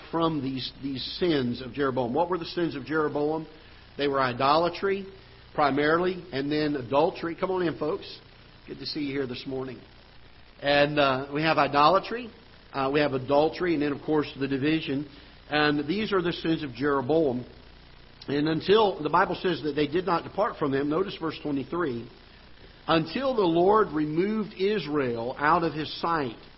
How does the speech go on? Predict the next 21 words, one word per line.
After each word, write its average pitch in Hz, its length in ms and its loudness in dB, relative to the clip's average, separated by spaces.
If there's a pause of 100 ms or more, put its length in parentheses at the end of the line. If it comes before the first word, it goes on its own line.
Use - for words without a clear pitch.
(440)
as 175 320 2
he 175 120 -4
had 156 220 0
said 220 400 -6
by 151 200 4
all 165 300 4
his 170 180 0
servants 151 440 -2
the 135 60 -8
prophets, 165 680 -2 (540)
so 196 160 4
was 165 260 4
Israel 165 480 4
carried 170 300 2
away, 139 640 2 (320)
uh, 135 180 -2
out 156 240 10
of 131 100 0
their 147 160 4
own 170 180 4
land 139 360 2